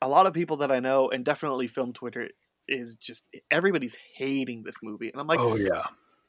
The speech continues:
Speaker 1: "This isn't an abomination, but this is far from, like, excellent." Um,
Speaker 2: Yeah.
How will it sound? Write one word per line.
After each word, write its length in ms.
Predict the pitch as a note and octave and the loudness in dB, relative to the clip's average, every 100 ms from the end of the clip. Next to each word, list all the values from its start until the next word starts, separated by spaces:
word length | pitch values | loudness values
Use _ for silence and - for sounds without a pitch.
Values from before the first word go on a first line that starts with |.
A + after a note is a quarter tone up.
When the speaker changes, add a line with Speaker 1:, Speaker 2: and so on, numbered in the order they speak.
| - | 4
Speaker 1:
"This 200 | F3+ - | 6 6
isn't 280 | E4+ G4+ - | 6 6 6
an 120 | F#3+ | 6
abomination, 960 | F3 C#3+ C#3+ A#2+ A#2 - A3 A#3 A#3+ A3 _ _ | 8 6 4 2 0 0 0 0 -2 -6 _ _
but 160 | C3+ E3 | 2 4
this 180 | G3 G3+ | 4 2
is 140 | - | -2
far 500 | - C3+ C#3 E3 E3+ | 2 8 10 10 6
from, 760 | - - C3+ B2+ B2+ B2 A#2+ A#2+ _ _ | 0 2 6 6 4 -2 -8 -14 _ _
like, 320 | C3+ B2 A2 - _ _ - | -2 -2 -2 -16 _ _ -4
excellent." 460 | C3 - G2+ - - _ _ _ _ _ _ _ _ _ - | -2 -2 -4 -8 -20 _ _ _ _ _ _ _ _ _ -12
Um, 260 | A#2 A2+ | -10 -8
Speaker 2:
Yeah. 60 | A2+ | -4